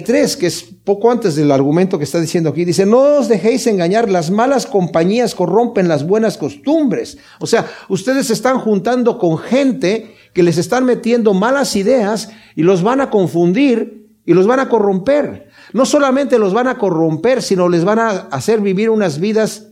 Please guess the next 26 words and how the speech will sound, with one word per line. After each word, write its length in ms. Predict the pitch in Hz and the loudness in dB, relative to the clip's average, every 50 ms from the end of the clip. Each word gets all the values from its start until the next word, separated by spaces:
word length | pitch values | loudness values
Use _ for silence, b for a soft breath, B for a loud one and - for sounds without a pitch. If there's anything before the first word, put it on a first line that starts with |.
| _ | _
de 180 | - 123 147 156 | -6 -4 -4 -2
pecado, 680 | 151 160 143 - - 208 247 - 311 165 117 b b b b b b b | 0 -2 -2 0 0 -2 0 0 -2 -4 -4 b b b b b b b
unas 300 | 160 180 208 196 143 156 | -2 0 0 0 0 0
vidas 280 | 196 208 208 202 - - | 0 0 0 0 0 -2
en 120 | 175 147 | -2 0
donde 300 | 143 143 147 147 147 143 | 2 2 2 2 2 2
ya 140 | 135 165 190 | 2 0 0
no 280 | 202 202 208 208 202 202 | 0 0 0 0 0 0
hay 240 | 202 208 202 208 - | 0 0 -2 -4 -2
una, 600 | - 185 196 196 185 175 165 151 139 123 B B B B B B B B | -2 -2 0 0 2 2 0 0 -2 -4 B B B B B B B B
un 180 | B 185 220 208 | B 0 0 0
control, 720 | 214 185 180 170 165 - - 175 202 233 220 156 110 107 - | 2 2 2 2 2 2 2 2 4 2 2 0 -2 -4 -6
porque 460 | - 139 - - 190 190 185 190 - | -6 -6 -2 0 0 -2 -2 -6 -12
si 140 | - - 160 | -8 -4 -2
no 60 | 151 | 0
hay 60 | 196 226 | 0 0
resurrección 460 | 240 175 147 160 135 131 117 180 180 | 0 -2 -2 -4 -4 -4 -4 -4 -4
de 60 | 185 | -4
los 120 | 165 135 | -4 -4
muertos, 280 | 151 190 185 - 151 120 | -4 -6 -6 -6 -10 -12
¿para 260 | - 123 110 107 107 - | -10 -8 -8 -8 -8 -8
qué 100 | 151 147 | -6 -6
vivo 320 | 151 185 208 196 180 175 | -4 -2 -2 0 2 2
una 180 | 175 175 170 165 | 2 2 0 0
vida 240 | 165 196 202 208 | -2 -2 -2 -4
santa? 480 | - - 285 440 427 320 - - - b | -4 -4 -4 -4 -4 -6 -8 -10 -12 b